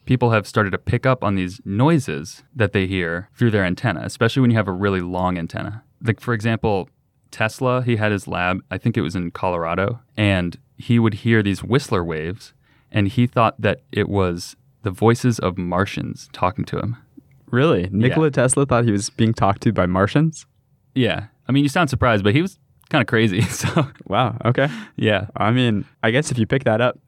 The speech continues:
Speaker 2: and you're like, you have no idea what else it is, it sounds almost crazier to be like, "Oh, this is a lightning strike from somewhere else in the world," or
Speaker 1: Yeah,
Speaker 2: some
Speaker 1: well,
Speaker 2: Whistler.
Speaker 1: and I'm gonna play these Whistler waves for you in a second, and you'll understand why it's really freaky.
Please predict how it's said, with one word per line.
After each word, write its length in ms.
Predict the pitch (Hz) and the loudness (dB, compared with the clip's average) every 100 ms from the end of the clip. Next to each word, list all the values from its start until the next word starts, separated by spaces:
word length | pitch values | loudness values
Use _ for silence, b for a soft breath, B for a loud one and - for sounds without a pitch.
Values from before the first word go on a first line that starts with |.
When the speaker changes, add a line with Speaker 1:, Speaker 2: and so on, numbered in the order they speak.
| - | -2
Speaker 2:
and 120 | 107 | 0
you're 120 | 98 95 | 2 2
like, 320 | 90 - - - | 0 -4 -10 -2
you 120 | 110 | 0
have 80 | 98 | 2
no 200 | 104 110 | 2 4
idea 380 | 101 98 107 101 | 4 2 2 2
what 140 | 101 | 2
else 180 | 101 - | 2 0
it 80 | 90 | 0
is, 360 | 90 87 - 220 - _ | -2 -4 -12 -18 -20 _
it 80 | - | -2
sounds 260 | 104 101 - - - | 0 0 -4 -8 -2
almost 320 | 107 92 - | 0 -2 0
crazier 360 | 101 101 101 92 | 0 2 2 0
to 60 | |
be 120 | 90 | 0
like, 360 | 87 80 - - _ | 2 0 -2 -10 _
"Oh, 180 | 117 107 | 0 2
this 160 | 98 98 | 2 0
is 120 | 104 | 0
a 60 | 98 | 0
lightning 500 | 90 95 104 95 95 | 0 0 0 -2 -6
strike 420 | - 92 87 - | -4 -2 -2 -4
from 260 | - 90 87 | -6 -4 -4
somewhere 280 | - 92 92 | -2 0 0
else 200 | 90 - | -2 -4
in 80 | 92 | -2
the 80 | |
world," 380 | 92 95 95 95 | 0 0 0 -2
or 300 | - - 117 _ | -4 -4 -10 _
Speaker 1:
Yeah, 200 | 113 98 | -2 0
Speaker 2:
some 100 | 85 | 0
Speaker 1:
well, 180 | 117 113 | 0 2
Speaker 2:
Whistler. 260 | 104 - - | 0 -4 -4
Speaker 1:
and 140 | 113 113 | 0 2
I'm 100 | 120 | 2
gonna 160 | 131 | 2
play 380 | - 113 104 95 | 2 2 2 0
these 260 | - 104 95 | -2 -4 -2
Whistler 280 | 95 101 | -4 -2
waves 200 | 101 104 | 0 0
for 120 | - 104 | 0 0
you 60 | |
in 60 | 101 | 0
a 40 | |
second, 280 | 101 107 107 | 2 0 2
and 80 | 98 | 2
you'll 200 | 101 98 | 2 2
understand 400 | 98 95 98 85 | 2 0 -2 -2
why 160 | 87 85 | -2 -2
it's 240 | - - | -4 -6
really 220 | - 85 | -4 -4
freaky. 360 | - 60 - | -4 -6 -6